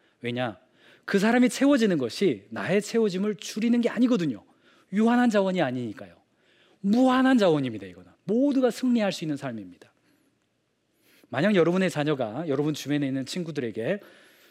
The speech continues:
공부할 때 힌트를 알려주는 것이 마음 아프게 느껴지신다면, 만약 여러분의 자녀가 회사 생활을 할 때, 승진할 때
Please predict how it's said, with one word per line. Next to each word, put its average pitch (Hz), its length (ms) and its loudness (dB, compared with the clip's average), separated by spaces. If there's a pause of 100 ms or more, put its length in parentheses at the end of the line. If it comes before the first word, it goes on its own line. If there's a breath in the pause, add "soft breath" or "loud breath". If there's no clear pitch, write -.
(200 loud breath)
공부할 147 420 0
때 143 540 -2 (300)
힌트를 208 440 -2
알려주는 139 460 0
것이 113 220 -10
마음 117 280 -8
아프게 180 340 -4
느껴지신다면, 113 800 -8 (800 soft breath)
만약 185 280 0
여러분의 175 520 4
자녀가 123 720 -4 (400 soft breath)
회사 208 180 2
생활을 160 380 -2
할 143 180 -2
때, 113 380 -4 (260 soft breath)
승진할 214 600 0
때 110 220 -6